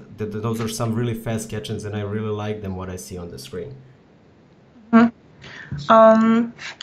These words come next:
Speaker 2: I don't know, I think it's also, like, especially stuff on Instagram, it's more, like, comfort zone stuff. So I just, it's relaxing for me doing stuff that I, like, I'm interested in. Like,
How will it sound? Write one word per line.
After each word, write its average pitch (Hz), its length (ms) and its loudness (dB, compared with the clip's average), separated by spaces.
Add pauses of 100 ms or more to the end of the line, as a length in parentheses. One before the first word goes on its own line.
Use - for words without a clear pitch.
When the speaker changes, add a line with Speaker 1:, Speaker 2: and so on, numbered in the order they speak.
(260)
Speaker 2:
I 269 80 8
don't 285 120 8
know, 208 60 6
I 190 100 6
think 254 220 4
it's 254 200 0
also, 214 840 4
like, 208 320 0
especially 233 380 2
stuff 214 260 0
on 208 60 -8
Instagram, 202 520 0
it's 196 140 -2
more, 202 200 6
like, 190 180 2
comfort 240 440 4
zone 277 220 4
stuff. 294 380 4 (160)
So - 160 4
I 208 140 8
just, - 400 0 (840)
it's 226 160 0
relaxing 220 500 6
for 208 140 -2
me 196 180 -2
doing 196 300 -2
stuff - 380 -2
that 196 160 0
I, 208 300 0 (140)
like, - 280 -4 (440)
I'm 202 120 4
interested 196 460 0
in. 196 360 4
Like, - 380 -2